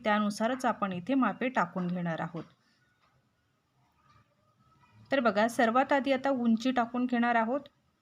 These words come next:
बंद बाजूकडून उंची टाकून घेत आहोत. तर पूर्ण उंची आपली चौदाची आहे, त्याच्यामध्ये एक इंच आपण ॲड करणार आहोत सिलाई मार्जिंगसाठी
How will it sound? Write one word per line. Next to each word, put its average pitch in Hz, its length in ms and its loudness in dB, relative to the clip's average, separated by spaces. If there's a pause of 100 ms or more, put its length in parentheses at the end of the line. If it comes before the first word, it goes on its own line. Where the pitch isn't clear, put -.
(260)
बंद 208 300 2
बाजूकडून 254 540 0 (100)
उंची 226 260 2
टाकून 233 320 0
घेत 233 240 -2
आहोत. 233 260 -2 (1900)
तर 262 80 0
पूर्ण 277 320 6
उंची 302 380 4
आपली 269 340 0 (1400)
चौदाची 208 520 2
आहे, 226 280 0 (180)
त्याच्यामध्ये 202 500 -2 (120)
एक 214 260 -4
इंच 226 200 2
आपण 226 300 0
ॲड 208 260 0
करणार 220 280 0
आहोत 220 200 -2
सिलाई 196 300 -2
मार्जिंगसाठी 233 720 -2